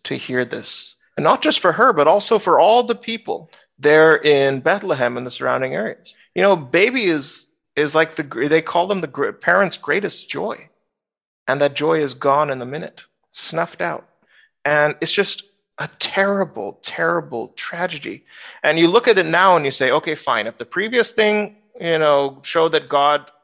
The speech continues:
uh, left and abandoned, fine." But if this happens, if he actually can look at stuff like this, it's a, it's a proof that he doesn't exist.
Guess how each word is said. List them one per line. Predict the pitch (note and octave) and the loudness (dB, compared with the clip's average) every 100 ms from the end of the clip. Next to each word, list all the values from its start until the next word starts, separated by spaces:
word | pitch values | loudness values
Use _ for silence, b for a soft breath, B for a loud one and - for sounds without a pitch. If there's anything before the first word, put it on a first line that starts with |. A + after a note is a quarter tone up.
| _ | _
uh, | - | -12
left | C3 C#3 E3+ - _ - | -6 -2 -2 -2 _ -12
and | C#3+ | -8
abandoned, | C3+ C3 C#3+ D3 D3+ D3+ - _ | -6 0 0 0 -4 -6 -14 _
fine." | _ C3 - - _ b | _ -6 -6 -12 _ b
But | - | -2
if | C#3 C3+ | -2 2
this | C4 - | 2 4
happens, | D3 - C3+ C3+ | 0 2 -2 -2
if | |
he | D3 | -2
actually | D#3+ D#3+ F#3+ F3 - _ | -2 -2 -6 -6 -8 _
can | - D#3 D3 C#3+ C3+ | 0 2 4 2 -2
look | D3+ F#3 - | -8 -4 -4
at | G3 | -4
stuff | D#3+ C#3+ | -4 -2
like | B2+ A2+ | -4 -2
this, | A#2+ A#2+ - | -4 -4 -6
it's | E3+ - | -6 -6
a, | - | -6
it's | A3 A3+ | -6 -6
a | |
proof | - - A3+ - | -8 -6 -6 -2
that | D#3+ - _ _ - | -2 -2 _ _ -8
he | |
doesn't | F3 D#3+ D#3 | -2 -2 -4
exist. | C3 E3 - | -4 -6 -6